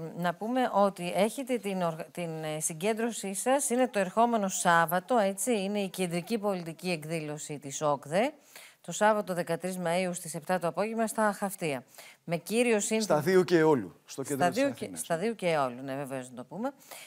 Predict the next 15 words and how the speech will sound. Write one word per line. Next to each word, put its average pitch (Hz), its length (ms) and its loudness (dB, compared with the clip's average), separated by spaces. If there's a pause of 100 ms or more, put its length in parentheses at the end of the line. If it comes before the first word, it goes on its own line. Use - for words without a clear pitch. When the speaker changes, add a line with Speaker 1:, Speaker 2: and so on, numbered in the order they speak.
(200)
Speaker 1:
Και 165 1400 0
με 170 140 -2
βασικά 180 380 0
συνθήματα 240 480 -4
να 190 140 -2
πληρώσουν 190 560 -2
οι 165 60 -6
πλούσιοι 254 340 -6
με 226 100 -2
μια 247 240 0
αριστερά 196 340 -2
επαναστατική. 208 800 -4 (260)
Speaker 2:
Μπορούμε 165 360 2
να 175 100 4
νικήσουμε. 147 460 -4